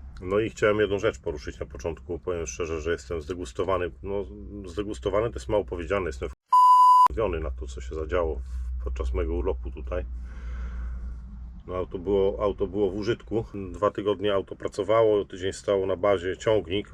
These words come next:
a naczepa jeździła trzy tygodnie. Wkurwiłem się tym, że po prostu przyszedłem z urlopu i zacząłem sprząt-, e, zacząłem, a, zacząłem moją pracę od sprzątania naczepy po innym kierowcy, nie? Po skoczku, który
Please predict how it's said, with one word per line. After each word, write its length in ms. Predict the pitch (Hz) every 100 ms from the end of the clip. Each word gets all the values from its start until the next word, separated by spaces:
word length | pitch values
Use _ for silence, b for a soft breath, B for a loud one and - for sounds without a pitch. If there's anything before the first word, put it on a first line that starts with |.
| -
a 60 | 90
naczepa 420 | 90 - 95 95
jeździła 340 | 87 90 95
trzy 200 | 85 -
tygodnie. 560 | - 101 95 85 98 104 - - - _ - 1017 1017 - - 1017
Wkurwiłem 220 | 131 113
się 160 | - -
tym, 320 | - 113 107
że 180 | 90 98
po 60 |
prostu 320 | 92 90 - 101
przyszedłem 360 | - 104 95
z 80 | 87
urlopu 440 | 87 92 - 87
i 60 | 82
zacząłem 360 | 82 - 92 85
sprząt-, 480 | - - 90 90
e, 180 | 92 85
zacząłem, 420 | 85 92 117 107 104
a, 300 | 110 104 101
zacząłem 320 | 98 - 120
moją 220 | 117 107
pracę 320 | 95 113 - 107
od 100 | -
sprzątania 480 | - 101 120 110
naczepy 420 | 104 98 110 95 95
po 180 | 104
innym 280 | - 101 95
kierowcy, 440 | 98 87 - - 76
nie? 140 | 82
Po 140 | -
skoczku, 440 | - - 101 - 92
który 500 | - 92 92 90